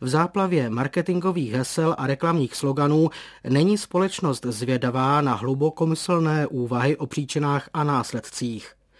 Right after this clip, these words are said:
Těkající a informacemi zahlcené davy dokáže zmobilizovat jen překvapivá zkratka nebo emocionální výkřik. Prohlášení, že „Já jsem Charlie“, nás utvrdí ve správnosti našeho postoje a vytváří jasnou hranici mezi těmi,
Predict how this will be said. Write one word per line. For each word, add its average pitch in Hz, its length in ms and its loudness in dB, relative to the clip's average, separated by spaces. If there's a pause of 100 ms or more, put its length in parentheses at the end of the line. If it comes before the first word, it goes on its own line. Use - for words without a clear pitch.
(500)
Těkající 175 640 2
a 131 140 -2
informacemi 156 840 0
zahlcené 135 640 -2
davy 131 340 0 (260)
dokáže 185 460 0
zmobilizovat 170 880 2
jen 127 240 0
překvapivá 160 680 0
zkratka 131 600 -4
nebo 165 380 0
emocionální 160 800 2
výkřik. - 560 -8 (680)
Prohlášení, 139 760 0
že 123 280 -4
„Já 107 260 -6
jsem 160 200 -2
Charlie“, 120 640 -2 (300)
nás 127 380 0
utvrdí 175 680 -4
ve 123 140 -4
správnosti 160 640 0
našeho 156 360 0
postoje 151 520 0
a 143 100 -4
vytváří 139 760 0
jasnou 151 420 0
hranici 156 380 0
mezi 151 240 0
těmi, 139 360 0